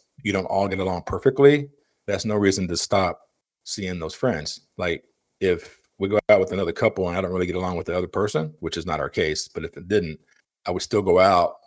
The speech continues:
with that couple of friends because you like the other person, and relationships are about give and take. So even though I don't really like doing some stuff,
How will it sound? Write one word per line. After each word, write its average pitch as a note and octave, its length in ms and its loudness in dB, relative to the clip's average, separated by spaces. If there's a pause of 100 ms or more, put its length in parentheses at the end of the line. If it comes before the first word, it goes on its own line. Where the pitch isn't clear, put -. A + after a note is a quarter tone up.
(140)
with F2+ 160 0
that F2 140 -2
couple F2+ 220 -6
of E2 80 -12
friends F#2+ 200 -6
because E2+ 360 -8
you G2 200 -2
like F2 460 -2 (440)
the F2 120 -4
other E2+ 120 -6
person, F#2+ 480 0 (500)
and E2 460 -4 (480)
relationships F#2+ 500 0
are F#2+ 40 -4
about E2+ 220 -4
give E2 120 -4
and E2 100 -10
take. F2 300 0 (380)
So - 140 -4
even G2 200 0
though F#2+ 120 2
I G2+ 40 4
don't F2+ 200 -4 (120)
really F2 300 0
like E2+ 480 -4 (420)
doing F#2 240 0
some E2+ 160 -6
stuff, G#2+ 480 6